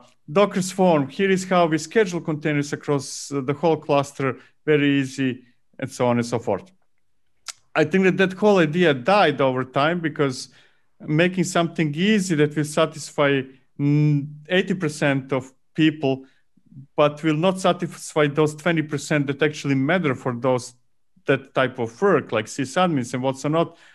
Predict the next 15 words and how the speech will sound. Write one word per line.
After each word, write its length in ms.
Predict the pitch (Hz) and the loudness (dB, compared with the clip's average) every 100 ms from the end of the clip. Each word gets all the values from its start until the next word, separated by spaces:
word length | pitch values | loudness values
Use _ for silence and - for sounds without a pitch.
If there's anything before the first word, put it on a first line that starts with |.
| _ | _
was 200 | 156 147 | -2 -2
bound 320 | 135 139 135 131 | 0 2 2 -2
to 80 | |
fail. 320 | 123 - 113 - _ _ _ _ _ _ _ _ _ - _ _ - | -6 0 0 -2 _ _ _ _ _ _ _ _ _ -20 _ _ 0
Then 140 | 147 | 4
we 100 | 147 | 4
got 160 | 151 151 160 | 2 0 0
Kubernetes, 640 | 165 202 247 240 180 185 - _ - | 0 4 4 4 0 -2 -12 _ -2
which 160 | 180 | -2
satisfy-, 600 | - 240 233 220 214 196 180 | 2 2 2 0 2 2 2
satisfies 540 | 220 214 202 208 185 | 0 0 0 -2 0
those 180 | 196 185 | 0 0
twenty 280 | - 269 233 | 2 2 2
percent, 500 | - 143 156 123 - 170 | 0 -2 0 -2 0 0
right? 140 | 180 | 0